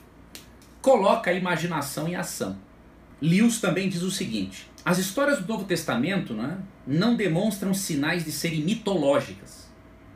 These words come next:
Ele é um crítico literário, tá? Então vamos prestar atenção no que ele diz. Lewis comenta que os registros são diretos e simples, escritos de forma histórica e não artística, por judeus rigorosos e sem atrativos,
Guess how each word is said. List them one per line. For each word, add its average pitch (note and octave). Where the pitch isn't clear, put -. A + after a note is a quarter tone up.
Ele B2
é -
um D#3
crítico F3
literário, F3
tá? D3+
Então A#2+
vamos D#3
prestar F3
atenção D#3+
no F3
que -
ele F3+
diz. -
Lewis C4
comenta G3+
que F#3+
os G3
registros F3
são D3+
diretos C#3+
e C3+
simples, A3+
escritos G3
de F3+
forma C#3+
histórica A#3+
e F#3
não D3+
artística, A#3
por F3+
judeus C#3+
rigorosos G3
e F#3+
sem B2+
atrativos, G#3+